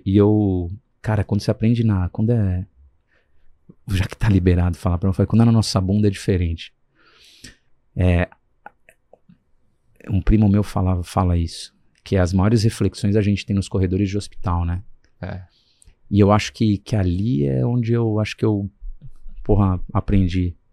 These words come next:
Speaker 1: E continuo aprendendo, saca? A gente, a gente passa a dar valor pra umas coisas que você nem imagina, cara.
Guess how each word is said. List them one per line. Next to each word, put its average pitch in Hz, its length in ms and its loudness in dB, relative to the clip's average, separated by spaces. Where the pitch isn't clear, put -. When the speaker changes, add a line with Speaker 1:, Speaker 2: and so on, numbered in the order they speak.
Speaker 1:
E 107 80 -20
continuo 107 420 0
aprendendo, 85 560 -4
saca? - 400 -4
A - 60 -6
gente, 90 1000 -2
a 101 60 -6
gente 110 200 2
passa 120 240 -2
a 120 40 -2
dar 120 100 2
valor 107 260 2
pra 113 140 -4
umas 113 240 -2
coisas 110 300 -2
que - 80 -12
você 120 100 -4
nem 110 120 -2
imagina, 104 540 -2
cara. - 300 -20